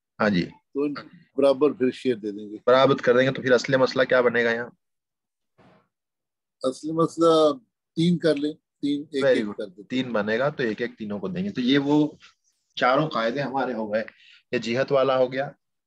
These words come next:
Speaker 1: और दर्जे वाला भी हो गया और कुव्वत वाला भी हो गया,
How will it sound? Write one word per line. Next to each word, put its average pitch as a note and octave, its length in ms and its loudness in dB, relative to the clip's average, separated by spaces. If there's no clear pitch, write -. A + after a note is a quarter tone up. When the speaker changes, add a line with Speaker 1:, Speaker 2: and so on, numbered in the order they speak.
Speaker 1:
और A2 300 0
दर्जे A2 280 -2
वाला B2 240 2
भी C3 100 -6
हो A#2 100 -2
गया B2 140 -4
और C3+ 60 0
कुव्वत B2 340 -6
वाला A#2+ 220 -2
भी B2+ 120 -8
हो G#2 120 -10
गया, - 240 -12